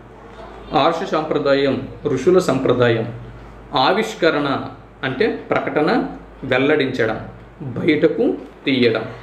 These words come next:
ఆస్తరణం అంటే పరుపు. ఆహ్వానం అంటే పిలుపు. ఇక్షుదండం అనగా చెరకు గడ. ఇడుములు అనగా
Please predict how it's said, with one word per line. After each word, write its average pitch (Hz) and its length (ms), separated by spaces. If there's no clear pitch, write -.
ఆస్తరణం 165 880
అంటే 147 180
పరుపు. 120 460
ఆహ్వానం 165 880
అంటే 170 460
పిలుపు. 120 340
ఇక్షుదండం 156 1040
అనగా 151 440
చెరకు 151 260
గడ. 117 280
ఇడుములు 175 640
అనగా 143 420